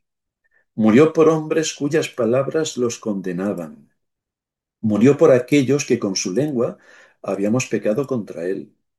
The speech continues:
Murió llevando sobre sí la culpa de nuestra necedad, de nuestra vanidad y de nuestra ceguera. Y resucitó para hacer algo más que perdonar, para transformarnos a su imagen.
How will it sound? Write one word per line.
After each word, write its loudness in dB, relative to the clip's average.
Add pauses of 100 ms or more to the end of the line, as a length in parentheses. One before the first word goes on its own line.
(640)
Murió 2
llevando 2
sobre 0
sí -6
la -4
culpa -2
de -4
nuestra -4
necedad, -6 (260)
de 0
nuestra 2
vanidad -2 (200)
y 2
de 2
nuestra 2
ceguera. -2 (1160)
Y 6
resucitó 2
para 4
hacer -2
algo -2
más -6
que -8
perdonar, -4 (400)
para 0
transformarnos -4
a 0
su -8
imagen. -10